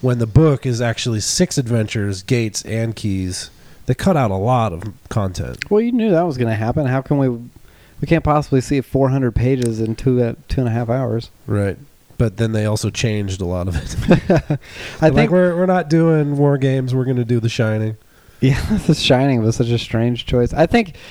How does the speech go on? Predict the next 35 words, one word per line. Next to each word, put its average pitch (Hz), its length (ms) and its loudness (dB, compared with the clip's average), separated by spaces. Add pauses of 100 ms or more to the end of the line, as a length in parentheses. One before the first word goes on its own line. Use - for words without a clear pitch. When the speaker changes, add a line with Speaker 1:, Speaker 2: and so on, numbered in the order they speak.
(140)
Speaker 2:
it 156 120 4
must 175 280 2
have 147 180 0
been, 139 520 2 (480)
you 135 120 2
know, 117 160 4
if 120 140 0
you're, 160 300 2 (840)
I, - 80 -2
it's 147 240 0
so 208 180 4
weird 156 300 2
'cause 143 180 -4
to 135 140 2
look 139 200 2
at 131 80 0
reviews 127 360 2
of 123 80 -4
the 120 60 0
movies, 127 540 0 (180)
some 151 320 2
of 139 60 4
the 127 80 6
complaints 160 640 0
about 110 320 0
it - 120 -8
are, 113 340 -2 (320)
"Oh, 143 200 4
it's 120 220 -4
nothing 135 380 0
but 113 160 0
eighties 120 300 -2
nostalgia." 120 520 0
I'm 117 80 -2
like, 117 180 -2